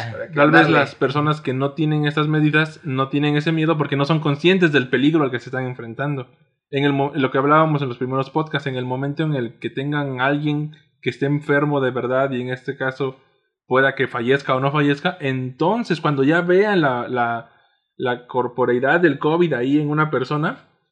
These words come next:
Speaker 3: entonces ya van a se-, a darse cuenta del peligro en el que, al que se están exponiendo.
Speaker 2: Sí,
Speaker 3: Por eso,
Speaker 2: por
Speaker 3: por
Speaker 2: ejemplo,
Speaker 3: eso yo creo
Speaker 2: alguien,
Speaker 3: que
Speaker 2: alguien que trabaja, por ejemplo, en,
Speaker 3: Entonces
Speaker 2: en
Speaker 3: la
Speaker 2: una
Speaker 3: cambio,
Speaker 2: morgue.
Speaker 3: la cambio, la cambio.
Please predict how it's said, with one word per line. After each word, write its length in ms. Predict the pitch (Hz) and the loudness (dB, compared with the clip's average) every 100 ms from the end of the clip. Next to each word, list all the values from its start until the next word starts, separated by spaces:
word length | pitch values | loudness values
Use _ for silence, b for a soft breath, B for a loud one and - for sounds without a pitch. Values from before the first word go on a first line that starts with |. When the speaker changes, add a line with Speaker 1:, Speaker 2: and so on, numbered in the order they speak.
| _ _ _ - | _ _ _ -8
Speaker 3:
entonces 600 | 131 127 123 143 156 143 | -6 -6 -4 -2 0 2
ya 120 | 131 | 0
van 140 | 135 | 0
a 120 | 139 123 | -2 -4
se-, 200 | 135 120 | -6 -4
a 100 | 123 | 0
darse 260 | 123 127 151 | 0 -2 -2
cuenta 340 | 143 143 151 | -2 0 -2
del 280 | 143 110 110 | -2 -4 -6
peligro 360 | 120 131 147 139 | -4 0 0 0
en 60 | |
el 80 | 110 | -6
que, 120 | 117 | -10
al 260 | 120 123 117 | -12 -8 -8
que 80 | 117 | -8
se 40 | |
están 160 | - 131 | -10 -10
exponiendo. 600 | 127 - 131 156 156 151 _ _ _ _ _ _ _ _ _ _ _ _ _ _ _ _ _ | -10 -10 -6 -4 -4 -6 _ _ _ _ _ _ _ _ _ _ _ _ _ _ _ _ _
Speaker 2:
Sí, 120 | - | 0
Speaker 3:
Por 120 | 139 135 | 2 2
eso, 440 | 131 139 139 - | 0 -6 -10 -6
Speaker 2:
por 100 | 160 | -2
Speaker 3:
por 120 | 151 - | 2 6
Speaker 2:
ejemplo, 180 | 175 | 6
Speaker 3:
eso 0 | |
yo 60 | 160 180 | 6 6
creo 80 | 170 | 4
Speaker 2:
alguien, 160 | 196 156 | 0 0
Speaker 3:
que 60 | |
Speaker 2:
alguien 220 | 185 220 | -2 -2
que 80 | 170 | -8
trabaja, 580 | 139 135 147 156 175 160 | -2 0 0 -2 -6 -6
por 120 | 127 120 | -10 -10
ejemplo, 460 | 143 139 139 131 | -14 -12 -8 -4
en, 80 | 151 | 0
Speaker 3:
Entonces 240 | 156 170 208 | 2 2 2
Speaker 2:
en 60 | |
Speaker 3:
la 60 | 165 | 2
Speaker 2:
una 40 | 190 | 4
Speaker 3:
cambio, 240 | 208 170 | 6 6
Speaker 2:
morgue. 260 | 185 175 269 | 6 2 -2
Speaker 3:
la 140 | 139 135 | 0 2
cambio, 220 | 185 175 | 2 2
la 100 | 131 | 0
cambio. 320 | 165 170 117 | 0 -2 -4